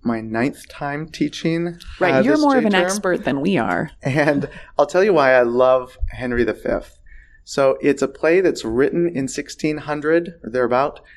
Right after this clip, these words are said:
Speaker 1: about events that happened in the early fourteen hundreds. So the Battle of Agincourt, I think, is fourteen fifteen.
Speaker 2: Mm-hmm.
Speaker 1: Uh, and so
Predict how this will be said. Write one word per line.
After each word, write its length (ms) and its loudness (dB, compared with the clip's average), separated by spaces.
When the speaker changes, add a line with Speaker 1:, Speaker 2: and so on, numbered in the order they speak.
Speaker 1:
about 520 0
events 520 -6
that 160 -4
happened 640 -6
in 360 -2
the 80 0
early 240 0
fourteen 380 -2
hundreds. 600 -8
So 160 -4
the 60 -2
Battle 260 2
of 80 -4
Agincourt, 640 -2
I 40 -12
think, 180 -2
is 120 -4
fourteen 400 -2
fifteen. 580 -6
Speaker 2:
Mm-hmm. 320 -6
Speaker 1:
Uh, 240 -8
and 440 -2
so 640 -2